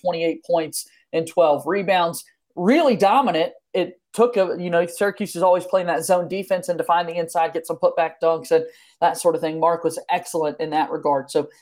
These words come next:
he's someone to be on the lookout for if Duke decides to play a little bit bigger with Paolo and Mark getting, getting it going down low. Also, you've got Trevor Keels,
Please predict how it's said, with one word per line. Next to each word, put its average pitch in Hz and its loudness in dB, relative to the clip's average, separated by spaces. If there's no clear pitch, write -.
he's 240 2
someone 220 2
to 196 -6
be 196 -4
on 190 0
the 180 4
lookout 180 2
for 180 4
if 165 -4
Duke 185 -8
decides 165 0
to 165 -12
play 165 4
a 160 2
little 165 4
bit 151 0
bigger 170 4
with 165 2
Paolo 170 4
and 160 0
Mark 160 0
getting, 151 -4
getting 151 0
it - -6
going 147 -2
down 143 2
low. 147 4
Also, 185 0
you've 185 -6
got 160 2
Trevor 156 0
Keels, 165 4